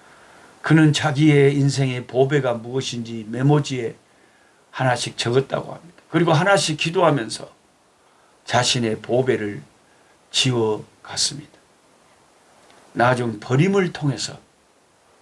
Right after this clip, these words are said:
그 모든 걸 버렸을 때 채워주시는 주님의 놀라운 은혜를 체험했다고 하는 그 간증을 제가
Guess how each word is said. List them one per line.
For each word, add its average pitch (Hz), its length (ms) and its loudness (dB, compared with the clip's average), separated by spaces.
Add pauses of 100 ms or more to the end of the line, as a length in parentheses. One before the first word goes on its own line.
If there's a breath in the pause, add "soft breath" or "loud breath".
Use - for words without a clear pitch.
(540)
그 - 140 4
모든 - 760 0
걸 - 180 -4
버렸을 214 600 2
때 - 260 -2 (640 soft breath)
채워주시는 117 800 0 (880)
주님의 123 400 2
놀라운 214 720 0
은혜를 180 340 4
체험했다고 143 840 -4 (720 soft breath)
하는 107 260 -2
그 101 140 -10
간증을 117 760 -2 (420 soft breath)
제가 95 520 -6